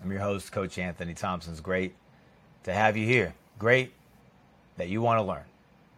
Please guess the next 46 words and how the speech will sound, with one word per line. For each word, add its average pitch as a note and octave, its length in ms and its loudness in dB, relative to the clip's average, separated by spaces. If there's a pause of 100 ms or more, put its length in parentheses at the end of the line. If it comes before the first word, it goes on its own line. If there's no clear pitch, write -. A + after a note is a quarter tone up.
(140)
And G2+ 260 0
the G#2+ 60 2
other A2 100 2
day A2+ 240 6
I G#2+ 80 8
was F#2 400 -2 (720)
on A#2 140 2
a A2+ 40 0
jog A#2 380 6
and A2+ 80 -2
I G#2+ 80 2
was A2 140 -2
thinking C#3+ 200 -2
about A2 260 4
this G#2+ 200 -2
thought, A#2+ 400 2 (100)
and A2 280 -4
my A2 80 -2
wife A#2+ 280 0
and B2 80 -4
I A2+ 60 4
recently, A2 560 -2
maybe G#2+ 240 -2
you've G2+ 160 -2
been G#2+ 140 0
on G#2 100 -2
this G2+ 160 -8
journey A2+ 380 -2
of F#2 200 -2 (520)
maybe E3 200 -6
losing B2+ 800 2
some F#2 320 -10
weight. - 520 -8 (1000)
My - 60 -8
wife G2+ 180 2
and F#2+ 100 -6
I F#2+ 60 2
have F2 120 0
been F#2 120 -2
on F#2 140 -2
this E2 160 -8
journey F#2+ 300 -4
together, F#2 540 0
and G2+ 440 -2
we C#3 160 2
found G#2 580 4